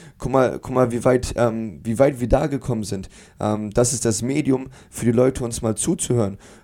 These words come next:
Die können uns Feedback geben. Die können mit dir und mir reden, sagen, was wir hören wollen. Was wollt, was wollt ihr über das Team hören, über die Organisation? Ähm, wir reden ja nicht nur mit Spielern, wir reden mit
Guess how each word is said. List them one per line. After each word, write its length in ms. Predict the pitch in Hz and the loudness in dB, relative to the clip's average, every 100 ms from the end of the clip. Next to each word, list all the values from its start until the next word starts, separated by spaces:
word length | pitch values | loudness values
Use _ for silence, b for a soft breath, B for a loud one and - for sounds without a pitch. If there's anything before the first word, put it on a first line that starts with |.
| - | -10
Die 60 | 117 | 0
können 180 | 135 | 0
uns 140 | 127 123 | 0 -2
Feedback 440 | - 185 - 117 | -2 -2 0 0
geben. 260 | - 107 101 B B - | 0 -2 -2 B B -14
Die 80 | 104 | -2
können 220 | 139 135 | 0 2
mit 200 | 135 - | 0 0
dir 360 | 127 131 170 160 | 0 4 4 4
und 140 | 123 | -2
mir 220 | 135 160 | -2 -2
reden, 460 | 139 139 135 135 - | 0 0 -2 -8 -2
sagen, 360 | 113 127 139 127 | 2 2 0 -4
was 200 | 123 - | -4 -2
wir 100 | 131 | -2
hören 300 | 147 165 135 | 0 -2 0
wollen. 220 | 113 110 | -2 0
Was 180 | 117 - | -2 -2
wollt, 180 | 131 - B B - | -4 -4 B B -4
was 180 | 120 - | 0 4
wollt 160 | 139 | 2
ihr 60 | 143 | 4
über 100 | 131 | 2
das 160 | 127 | 2
Team 300 | - 156 156 | 2 0 0
hören, 240 | 147 147 147 | 0 -2 -4
über 180 | 117 117 | -2 0
die 100 | 107 | 2
Organisation? 800 | 120 127 120 120 - 139 143 147 B B B | 2 0 2 0 0 0 0 -2 B B B
Ähm, 260 | 113 117 113 | -2 0 2
wir 100 | 127 | 2
reden 200 | 131 147 | 4 2
ja 60 | 139 | 0
nicht 160 | 139 | -2
nur 80 | 147 | -2
mit 100 | 131 | -4
Spielern, 400 | - - 170 120 | -4 -4 -2 0
wir 120 | 113 | 2
reden 180 | 117 127 | 2 0
mit 160 | 117 | -2